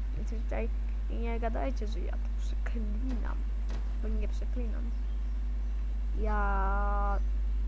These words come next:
z-, ja biorę skróty, znaczy nie skróty. Zmniejszam wyraz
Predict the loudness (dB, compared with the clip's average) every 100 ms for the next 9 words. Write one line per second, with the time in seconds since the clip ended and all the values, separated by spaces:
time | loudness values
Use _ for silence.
0 | 2 2 2 2 2 2 2 2 0 0
1 | 0 0 0 0 0 0 0 2 2 2
2 | 0 0 0 0 0 0 0 2 2 2
3 | 2 0 0 0 0 0 0 0 0 2
4 | 2 2 4 4 2 2 2 2 2 4
5 | 4 4 4 4 4